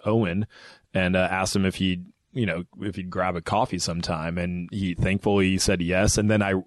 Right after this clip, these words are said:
as soon as I saw Owen, I recognized him from all this U C B shows I'd seen him in, and, and he's really funny, and we really hit it off. And it turned out that Funny or Die,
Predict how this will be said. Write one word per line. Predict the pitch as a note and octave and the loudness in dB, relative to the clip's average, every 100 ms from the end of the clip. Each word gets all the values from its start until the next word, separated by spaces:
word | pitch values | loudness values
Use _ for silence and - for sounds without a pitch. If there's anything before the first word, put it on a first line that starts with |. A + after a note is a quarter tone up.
| A2+ | 2
as | G2+ | 2
soon | C3+ | 2
as | A#2 G2+ | 2 2
I | |
saw | F#2+ B2 D3 G#2+ | 2 4 4 4
Owen, | G2+ G2+ | 4 2
I | F#2+ | 2
recognized | A#2+ - G#2+ F#2 G2 | 2 0 0 0 0
him | G#2 | 0
from | G2 G2+ | 0 0
all | G2+ G2+ | 2 2
this | F#2+ - | -2 -6
U | G#2 G2+ | -6 -2
C | G2+ | -2
B | F2 C#3 | 2 2
shows | - F2 F2+ | 2 0 0
I'd | F2+ E2+ | -2 -2
seen | - E3+ | 0 2
him | G2 | 0
in, | D#2+ F2 | -4 -6
and, | F2+ F2 - | -8 -6 -4
and | G2+ | -4
he's | G#2 F#2+ | -4 -6
really | F2 G#2 G#2 F2+ | -2 2 4 2
funny, | - B2 F2 D#2+ - - - - _ - | 0 0 0 -4 -12 -20 -20 -20 _ -4
and | G2+ G2 | -2 0
we | F#2+ | 0
really | F2+ G2+ G2+ G2 F#2 | 2 4 4 4 4
hit | G2+ | 2
it | F2+ | 4
off. | F#2 A2 F2 G2 | 4 4 2 2
And | |
it | G2 | 0
turned | - A#2 G#2 | 2 2 2
out | A#2+ A2 - | 2 2 2
that | G2 F#2 _ _ _ _ _ _ - | 0 -2 _ _ _ _ _ _ -4
Funny | A#2+ G#2+ | 2 4
or | F#2+ | 4
Die, | G2 G#2 G#2 | 4 4 4